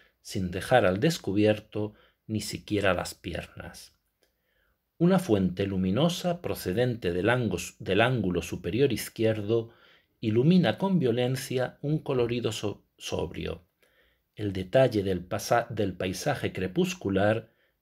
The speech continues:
visible en el fondo, y algunas indicaciones de arbustos en primer plano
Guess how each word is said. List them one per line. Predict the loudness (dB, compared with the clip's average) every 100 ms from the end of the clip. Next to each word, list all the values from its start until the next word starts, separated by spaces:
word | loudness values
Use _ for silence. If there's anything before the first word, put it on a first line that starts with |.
| -14
visible | -10 -4 -2 2 2 4
en |
el | 2 -2
fondo, | 0 0 2 2 0 -2 _ _ _ _ -4
y | -2
algunas | 2 2 2 2
indicaciones | 0 0 -6 -6 -8 -8 -8 -2
de | -2
arbustos | 0 -2 -2 -6 -12 -14 -10
en | -10 -6
primer | 0 2 2 2
plano | 2 4 2 -2